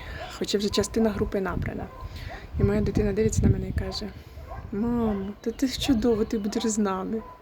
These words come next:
Чудово, що тренінг скасувався. Чому так сказала моя дитина? Бо я мама, яка викладає в університеті, проводить психологічні сесії, керує арт-студією,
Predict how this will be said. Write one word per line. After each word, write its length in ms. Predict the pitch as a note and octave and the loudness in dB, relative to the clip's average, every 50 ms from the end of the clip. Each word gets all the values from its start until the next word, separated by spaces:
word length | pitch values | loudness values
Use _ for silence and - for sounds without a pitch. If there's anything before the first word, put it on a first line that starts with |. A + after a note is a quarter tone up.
| - - - - - - - - - - - - - - - - - - - - - - - - | -18 -16 -16 -16 -16 -18 -20 -20 -20 -20 -20 -20 -20 -20 -20 -20 -20 -20 -20 -20 -20 -16 -12 -6
Чудово, 520 | - - - A#3+ G#3 G#3 C#4 D#4 G#4+ F4 | -4 -2 0 0 2 4 4 4 4 4
що 120 | D4+ - - | 2 0 0
тренінг 300 | - - A3 G#3 G#3 G#3 | 0 2 2 4 2 2
скасувався. 1080 | - - F#3+ - - - G3 G3 - - A3 F#3+ - F#3+ F3 - - - - - - - - - - - - - - - - - - G#3 | 0 -2 -4 -4 -2 -2 -2 -2 -2 -2 -4 -2 0 0 0 0 -2 -4 -8 -10 -10 -10 -12 -14 -14 -16 -16 -18 -18 -16 -12 -12 -10 -6
Чому 340 | - - C#4 C#4+ C#4+ A#3+ F#3 | 2 6 8 8 8 6 4
так 140 | - G3+ F#3 - - | 2 -4 -8 -8 -10
сказала 320 | - - - G#3 A3+ A#3 A#3 | -8 -4 -2 0 0 2 2
моя 160 | A3 A3 G3+ | 2 2 2
дитина? 300 | G3 F#3+ - E3+ E3 E3+ F3 | 0 -2 -4 -4 -4 0 2
Бо 60 | C4+ | 2
я 100 | F4 G#4 | 4 4
мама, 320 | F#4+ A3+ F3+ E3 D#3 D3+ | 4 4 4 4 2 0
яка 220 | E3+ F3+ - - C#4+ | -2 -2 -2 0 0
викладає 400 | D#4 D4+ - B3 G3+ A3+ B3 C4 | 2 2 2 0 0 2 2 4
в 20 | |
університеті, 760 | C#4 C#4 C#4 C#4 - - C#4 - - - D3+ - - - - - - - - - - - - - - - - | 4 4 4 2 0 -2 -4 -4 -4 -6 -10 -10 -10 -10 -12 -12 -10 -12 -10 -10 -10 -12 -12 -14 -14 -12 -8
проводить 500 | - - D3 D3+ F#3+ G3+ A#3+ B3 C#4+ C#4 | -6 -4 -2 -2 0 2 2 2 2 2
психологічні 920 | - - - D4 D4 - - E4+ E4+ E4 D#4+ G#3 F3 E3 - - G#3+ A#3 B3+ | 0 -2 -2 -2 -2 0 2 2 2 2 2 0 -4 -4 -2 0 0 2 2
сесії, 640 | - - C#4 C#4+ C#4+ C#4 - - D4+ D#4+ D#4 D#4+ D#4 - - - - - - - - - - - - - - - - - | 2 0 2 2 2 2 2 4 4 6 4 4 2 -2 -12 -18 -20 -20 -20 -20 -20 -20 -20 -20 -20 -18 -18 -16 -10 -6
керує 300 | - B3 F3+ F#3+ A3 B3+ | -4 0 2 4 4 4
арт-студією, 960 | C#4+ D4+ - - - - - B3+ F#4 F4 - - G#3 A#3 C4 C#4+ D4 D4+ D4+ | 4 2 0 -2 -2 0 0 2 2 2 2 4 4 4 4 4 4 2 2